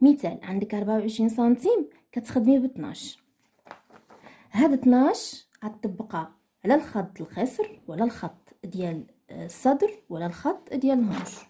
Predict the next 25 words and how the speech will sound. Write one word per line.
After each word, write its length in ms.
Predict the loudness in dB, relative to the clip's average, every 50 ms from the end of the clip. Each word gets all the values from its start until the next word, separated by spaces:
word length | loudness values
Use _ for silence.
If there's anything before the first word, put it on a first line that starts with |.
| _ _ _ _ _ _ _ _ _ _ _ _ _ _ _ _ _ -14 -14 -12 -10 -6
وكنرسمو 680 | -4 2 4 6 6 6 6 4 2 2 4 6 6 6
خط 380 | 4 0 -2 -2 -2 -2 -4 -8 -20 -20 _ _ _ _ _ _ _ -12
خفيف. 640 | -12 -8 -4 0 2 2 2 0 -4 -14 _ _ _ _ _ _ _ _ _ _ _ _ _ _ _ _ _ _ _ -2
ها، 200 | 0 0 0 -2 -6 _ _ _ _ _ _ -20 -8 -2
هاد 120 | 0 0
الطريقه 440 | 2 2 2 2 2 2 2 0 0
د 80 | 0 2
رسم 280 | 2 2 2 2 2
البانسا 360 | 2 2 2 2 2 2 2 2
كنوريها 480 | 2 4 4 4 4 4 4 4 6
للمبتدئين، 640 | 4 4 2 2 0 -2 0 0 -2 -2 -4 -8 -6
اما 180 | -2 0 0
المحترفين 640 | 2 2 2 0 0 0 0 0 0 0 0 2 2
راهم 160 | 4 4 2
عارفين. 500 | 2 0 0 -2 -2 -4 -6 -10 -10 -12 -12 _ _ _ _ _ _ _ _ _ _ _ _ _ _ _ _ _ _ _ _ -20 -20 -20 _ _ _ 4
من 140 | 6 6 6
الخط 480 | 6 4 2 -2 -2 -2 -2 -2 -2 -2
الخصر 440 | -2 0 0 0 0 0 0 -2 -4 -4 -6 _ _ _ _ _ _ _ _ _ _ -8
الطول 480 | -8 -8 -10 -8 0 2 4 4 4
د 100 | 4 4
البانسا 600 | 2 0 2 2 2 2 2 0 0 -2 0 0
غادي 240 | 2 0 2 2 2
يكون 400 | 0 2 2 2 2 2 2 0
تلتاش 600 | 0 -2 -2 -2 -4 -2 0 0 0 0 0 0
سنتيم، 800 | -2 -2 -2 -4 -4 -4 -4 -6 -8 -8 -10 -8 -8 -8 -10